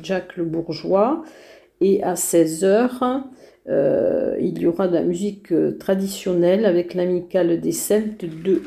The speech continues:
Bigorre. Ensuite, euh, eh ben, il y aura le, les mardis, euh, musicaux de l'été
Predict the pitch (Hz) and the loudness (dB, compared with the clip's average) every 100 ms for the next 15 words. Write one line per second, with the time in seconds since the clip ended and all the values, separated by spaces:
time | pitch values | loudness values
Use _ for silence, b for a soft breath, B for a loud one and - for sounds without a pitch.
0 | 165 - - 165 175 240 - 269 320 370 | -8 -14 -4 2 2 2 -4 -4 -2 -4
1 | - _ _ B B B B - 214 226 | -12 _ _ B B B B -4 -2 -2
2 | - - 240 226 - 190 180 175 - 180 | -4 -2 -2 -2 -2 2 4 4 2 2
3 | 185 185 196 208 214 214 214 196 175 170 | 4 2 2 4 2 2 2 4 6 6
4 | 175 185 185 185 - - 175 185 208 214 | 6 2 -2 -4 -6 0 2 4 4 2
5 | 202 208 220 196 185 202 226 202 208 - | 0 -2 0 2 4 4 4 2 -2 -2
6 | 208 180 170 180 185 - 196 226 339 | 0 2 4 2 0 0 4 4 2